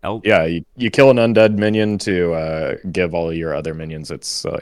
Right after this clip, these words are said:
Speaker 2: attack or
Speaker 1: Mm-hmm.
Speaker 2: something.
Speaker 1: So
Speaker 2: So
Speaker 1: you
Speaker 2: you,
Speaker 1: just, like,
Speaker 2: you
Speaker 1: play a bunch of
Speaker 2: Linecracker.
Speaker 1: boars?
Speaker 2: Well, no, you Linecracker combo, kill the Linecracker, uh, uh, to give the boar a bunch of attack.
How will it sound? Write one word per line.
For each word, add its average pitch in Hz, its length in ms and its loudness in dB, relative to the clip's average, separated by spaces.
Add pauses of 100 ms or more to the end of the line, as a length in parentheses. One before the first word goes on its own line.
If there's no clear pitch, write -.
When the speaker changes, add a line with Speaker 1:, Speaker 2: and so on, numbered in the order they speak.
Speaker 2:
attack 71 460 -10
or - 60 -10
Speaker 1:
Mm-hmm. - 20 -8
Speaker 2:
something. - 440 -14 (760)
Speaker 1:
So - 60 -6
Speaker 2:
So 87 40 0
Speaker 1:
you 82 60 0
Speaker 2:
you, 78 80 -4
Speaker 1:
just, 80 100 -8
like, 87 60 -8
Speaker 2:
you 82 100 -4
Speaker 1:
play 80 140 -4
a - 20 -4
bunch 85 140 -6
of 85 100 -4
Speaker 2:
Linecracker. - 40 -16
Speaker 1:
boars? 82 500 -16 (560)
Speaker 2:
Well, 110 120 0
no, 107 100 2
you 90 140 2
Linecracker 95 520 0
combo, 78 520 -6 (140)
kill 90 160 2
the 80 80 -2
Linecracker, 78 800 -4 (120)
uh, - 60 -14 (240)
uh, - 60 -12 (640)
to 80 80 -12
give 71 200 -8
the 73 80 -8
boar 71 360 -8
a - 100 -10
bunch 69 200 -12
of 71 120 -18
attack. - 440 -20